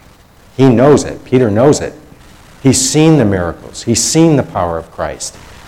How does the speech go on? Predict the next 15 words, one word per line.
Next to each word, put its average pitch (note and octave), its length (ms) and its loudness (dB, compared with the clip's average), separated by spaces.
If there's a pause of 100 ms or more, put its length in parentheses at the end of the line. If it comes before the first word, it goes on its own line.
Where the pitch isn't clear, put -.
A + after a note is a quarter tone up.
(180)
He's A#2+ 140 -4
seen E3 280 2
all G2+ 180 2
that. D#2+ 180 -10 (320)
He's A2+ 160 0
around. G#2+ 460 0
He's A2+ 300 -4
in A#2+ 260 -6
his A2+ 220 -4
safety G#2+ 580 -8
net. E2 460 -18 (920)
Now A#2+ 160 -6
Jesus G2+ 400 -6
is E2 80 -12
saying, F#2 400 -10